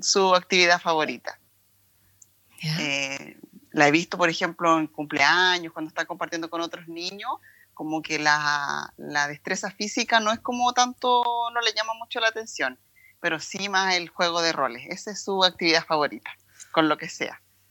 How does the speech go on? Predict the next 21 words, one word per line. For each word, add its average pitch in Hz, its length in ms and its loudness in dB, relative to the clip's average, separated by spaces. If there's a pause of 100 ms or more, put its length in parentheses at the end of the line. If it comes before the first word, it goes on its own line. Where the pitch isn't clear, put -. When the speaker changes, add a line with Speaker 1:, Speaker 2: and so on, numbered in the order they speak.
(720)
Speaker 2:
¿Cómo 214 220 6
así? 208 280 2
¿Como 190 240 2
que 180 120 -2
le 175 120 4
gusta 185 300 -2
ser 190 320 -2
de, 170 480 0
no 175 80 -6
sé, 165 240 -2
de 160 240 0
princesa, 190 640 2
de 190 80 4
algún 180 240 2
personaje 175 920 0
de 170 80 2
los 170 120 4
monitos 165 420 -2
animados, 165 600 -2
algo 170 200 0
así? - 320 -6